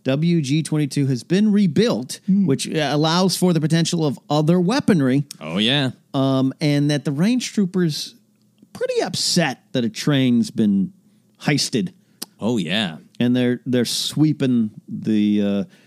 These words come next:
Speaker 1: the, the planet of Vandor to f-, get some answers.
Speaker 2: I love this. I love this. I think there is, uh, one
Speaker 1: Mm-hmm.
Speaker 2: really cocky range trooper
Speaker 1: Right.
Speaker 2: who says,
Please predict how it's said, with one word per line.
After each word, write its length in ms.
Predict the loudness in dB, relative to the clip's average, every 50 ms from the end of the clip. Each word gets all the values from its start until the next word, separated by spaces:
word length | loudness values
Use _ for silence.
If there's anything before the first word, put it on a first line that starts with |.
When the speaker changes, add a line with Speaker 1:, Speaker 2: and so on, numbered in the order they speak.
| _ _ _ _
Speaker 1:
the, 220 | -6 -4 -4 -4 -4
the 100 | -4 -6
planet 400 | -4 -2 -2 0 0 2 2 0
of 80 | 0
Vandor 460 | 0 2 2 2 2 2 2 0 0
to 40 | -2
f-, 200 | -4 -6 -10 -8
get 160 | -6 -6 -4
some 120 | -4 -4 -4
answers. 540 | -4 -4 -6 -10 -10 -10 -12 -18 -20 -16 -10
Speaker 2:
I 120 | -6 -2
love 320 | 0 2 2 2 2 0 -2
this. 240 | -4 -8 -12 -10 -4
I 120 | -2 0
love 180 | 0 2 0 0
this. 160 | -4 -6 -8
I 100 | -6 -6
think 320 | -4 -2 -2 -2 -2 -2 -2
there 300 | -2 0 0 0 0 -2
is, 520 | -4 -4 -4 -4 -4 -4 -6 -6 -8 -8 -10
uh, 440 | -8 -8 -6 -6 -6 -8 -8 -10 -12 -16 _ _ _ _ _ _ _
one 560 | -4 0 2 2 4 4 2 2 2 0 0 -2 _ _ _ _ _ _ _ _ -10 -8
Speaker 1:
Mm-hmm. 400 | -6 -4 -2 -2 0 2 2 2
Speaker 2:
really 320 | 2 2 2 2 2 0 -2
cocky 500 | -4 -6 -6 -4 -4 -4 -2 0 0 0
range 380 | 0 0 0 -2 -4 -6 -8 -10
trooper 460 | -8 -8 -8 -8 -10 -14 -14 -16 -18 -20 _ _ -12
Speaker 1:
Right. 240 | -12 -12 -12 -14 -18 _ _ _ _ _ _ _ _ -14 -8
Speaker 2:
who 200 | -6 -4 -2 -2
says, 560 | -4 -4 -4 -4 -2 -2 -2 -4 -6 -8 -12